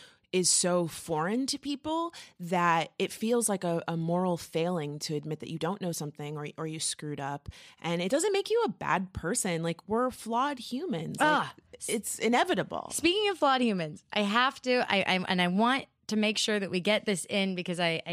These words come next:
Speaker 2: am aware. Let me check real quick. Pause, pause, pause. Whew, we are good.
Speaker 1: Yeah.
Speaker 2: Um, we have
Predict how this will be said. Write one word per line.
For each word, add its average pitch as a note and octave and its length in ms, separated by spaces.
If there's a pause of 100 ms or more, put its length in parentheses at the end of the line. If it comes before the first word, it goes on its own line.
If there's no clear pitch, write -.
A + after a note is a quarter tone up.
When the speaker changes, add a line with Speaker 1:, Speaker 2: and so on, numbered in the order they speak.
Speaker 2:
am G#3 220
aware. F#3+ 580
Let F#3+ 120
me G3 100
check E3+ 220
real E3 100
quick. D#3 220
Pause, G#3+ 220
pause, F#3 160
pause. - 220
Whew, A4+ 120 (160)
we D4+ 260
are A#3 60
good. E3 380 (220)
Speaker 1:
Yeah. G#3 180
Speaker 2:
Um, G3 120
we G#3+ 120
have G#3+ 180